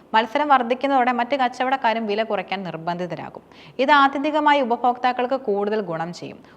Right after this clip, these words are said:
ഉപഭോക്തൃ സൗഹൃദപരമായ സമീപനം സ്വീകരിക്കുന്ന സ്ഥാപനങ്ങൾക്ക് വിപണിയിൽ കൂടുതൽ മുന്നേറാനും സാധിക്കും.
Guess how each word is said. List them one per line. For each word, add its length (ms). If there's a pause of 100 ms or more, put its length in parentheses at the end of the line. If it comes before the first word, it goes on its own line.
(100)
ഉപഭോക്തൃ 720
സൗഹൃദപരമായ 760
സമീപനം 400
സ്വീകരിക്കുന്ന 600
സ്ഥാപനങ്ങൾക്ക് 760
വിപണിയിൽ 340
കൂടുതൽ 440
മുന്നേറാനും 640
സാധിക്കും. 480